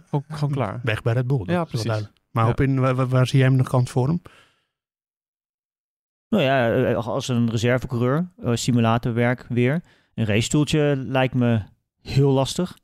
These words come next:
Speaker 3: Maar, eh,
Speaker 1: Ja.
Speaker 3: een rol binnen een Formule één team. Uiteindelijk, eh, is het feit dat hij gereden heeft, is en blijft wel relevant voor een team. En wat we, wat ik net al zei, ik bedoel, je hebt gewoon het feit dat je dus weet hoe zo'n band functioneert, hoe zo'n auto functioneert, de procedures, noem maar op.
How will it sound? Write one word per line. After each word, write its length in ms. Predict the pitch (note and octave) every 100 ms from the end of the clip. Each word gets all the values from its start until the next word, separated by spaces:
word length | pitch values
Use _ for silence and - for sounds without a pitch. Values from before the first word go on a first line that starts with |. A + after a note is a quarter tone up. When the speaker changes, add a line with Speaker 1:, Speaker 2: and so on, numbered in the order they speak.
| _ _ _ _
Speaker 3:
Maar, 420 | - A2+ G#2+ G#2
eh, 120 | - A2+
Speaker 1:
Ja. 200 | G#2+ -
Speaker 3:
een 160 | B2+
rol 280 | A#2+ A#2+ A#2+
binnen 200 | B2 B2
een 60 | A#2
Formule 200 | A#2+ A2
één 180 | B2
team. 140 | B2 A2
Uiteindelijk, 480 | A2 A#2+ B2+ B2 B2
eh, 180 | A2+ G#2+ - _ _ _ _ _
is 300 | D3 B2+ - -
het 140 | -
feit 200 | C3+ B2+
dat 120 | C3+
hij 80 | C3
gereden 420 | - A#2+ C#3 C#3
heeft, 360 | A#2+ A2 - - - A#2
is 240 | E3 D3
en 60 | B2
blijft 220 | B2+ A#2
wel 140 | B2+
relevant 380 | B2 A#2 B2+ C3
voor 140 | -
een 80 | A#2
team. 300 | C#3+ C#3 F#2 - _ _ _ _ -
En 140 | F#2 A#2
wat 160 | A2+
we, 60 | B2
wat 280 | A#2 A#2 A2+
ik 60 |
net 140 | B2 A#2
al 80 | A2
zei, 160 | C3+
ik 60 | A2
bedoel, 160 | G#2
je 60 | A2+
hebt 240 | A#2 -
gewoon 240 | - A2+ A2
het 140 | -
feit 220 | - A2+
dat 180 | A#2 A#2
je 60 | A2
dus 200 | A2 -
weet 300 | A#2 A2+ - _ _
hoe 160 | C3 A#2+
zo'n 120 | A#2
band 220 | A#2 A#2
functioneert, 500 | B2 A#2 A2+ A2 A2
hoe 140 | A#2+
zo'n 100 | A#2+ -
auto 240 | A#2 A#2+
functioneert, 400 | - A2+ - G#2+
de 60 | -
procedures, 800 | B2+ A#2+ A#2+ A2+ A#2 A2+ A2 - _ _ _
noem 160 | B2+ C3
maar 140 | A#2
op. 220 | - A3